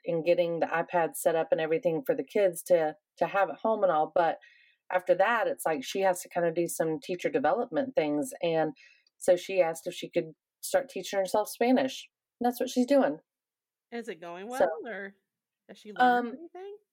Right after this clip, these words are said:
Speaker 1: I think so. She's super smart, so she'll probably be, like, fluent next week or something.
Speaker 2: <laughs>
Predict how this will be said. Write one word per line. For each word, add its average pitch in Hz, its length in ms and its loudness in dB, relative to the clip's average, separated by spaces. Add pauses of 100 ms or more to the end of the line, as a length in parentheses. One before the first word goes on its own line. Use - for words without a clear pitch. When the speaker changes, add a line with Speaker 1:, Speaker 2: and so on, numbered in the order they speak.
(200)
Speaker 1:
I 254 100 4
think - 280 -6
so. 254 420 2
She's 247 380 -2
super - 260 -6
smart, 139 440 -2
so 160 120 0
she'll 170 320 2
probably 139 680 2
be, 139 220 2
like, 131 220 2 (120)
fluent 147 560 2
next 131 320 -6
week 131 300 0
or - 60 -12
something. 127 500 -4
Speaker 2:
<laughs> - 40 -20